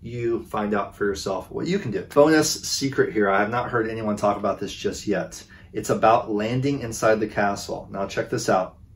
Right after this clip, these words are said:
Keeping combo right. Boom. Jump boost trick off the entrance to the castle. If you aim so you are almost about to hit the wall and fall down and miss the landing,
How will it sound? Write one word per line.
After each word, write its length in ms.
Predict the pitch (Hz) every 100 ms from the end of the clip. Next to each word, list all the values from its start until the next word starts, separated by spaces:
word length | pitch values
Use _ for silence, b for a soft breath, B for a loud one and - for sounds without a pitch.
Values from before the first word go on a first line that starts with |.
| - - - - - - - - - - - - - -
Keeping 300 | - 127 127
combo 320 | 120 110 113
right. 320 | 107 104 110 - - - - - b b b b - - - - - - - - _ - -
Boom. 540 | - 180 165 101 95 - -
Jump 480 | - - 151 170 151
boost 640 | 117 131 131 131 - -
trick 460 | - - 151 143 - - -
off 340 | 131 139 -
the 160 | 117 -
entrance 640 | - 180 175 156 107 - -
to 100 | 117
the 100 | 107
castle. 560 | 98 95 - 101 98 B B B
If 200 | - 107
you 380 | 135 175 180 - -
aim 440 | 135 135 127 120
so 200 | - 113
you 300 | 110 110 113
are 320 | 110 107 -
almost 400 | - - 220 208
about 260 | 160 143 135
to 80 | 143
hit 300 | - 147 -
the 160 | 104 101
wall 360 | 98 95 101
and 160 | 117 104
fall 320 | 120 104 98
down 540 | - 123 110 95 98
and 180 | 104 104
miss 300 | 113 127 -
the 80 | 104
landing, 600 | 95 92 92 92 95 95